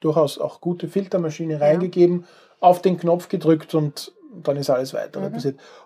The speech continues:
Speaker 1: Heute, wenn man sich wirklich dafür interessiert, wenn man sich wirklich für, ähm, Filterkaffee-Zubereitung begeistert, dann reden wir über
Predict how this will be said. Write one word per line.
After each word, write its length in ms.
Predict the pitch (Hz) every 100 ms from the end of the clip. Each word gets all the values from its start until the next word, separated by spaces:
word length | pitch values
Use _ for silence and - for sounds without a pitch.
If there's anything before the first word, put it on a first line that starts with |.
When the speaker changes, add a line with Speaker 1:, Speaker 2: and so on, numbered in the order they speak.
| -
Speaker 1:
Heute, 540 | 147 190 196 240 247 180
wenn 120 | 151
man 120 | 147
sich 240 | - 139
wirklich 240 | 143 139 131
dafür 260 | - - 185
interessiert, 760 | 135 - 120 - 175 226 202
wenn 80 | 143
man 80 | 135
sich 180 | 139 147
wirklich 280 | 151 147 -
für, 260 | 143 135 - _ _ _ _ _ -
ähm, 380 | 131 143 156 - _ _ _
Filterkaffee-Zubereitung 1500 | - 190 180 - 175 160 160 156 160 - 156 156 127 139 135
begeistert, 680 | 117 120 135 165 - 170 156
dann 100 | 143
reden 340 | 139 139 143
wir 180 | 135 151
über 320 | 135 127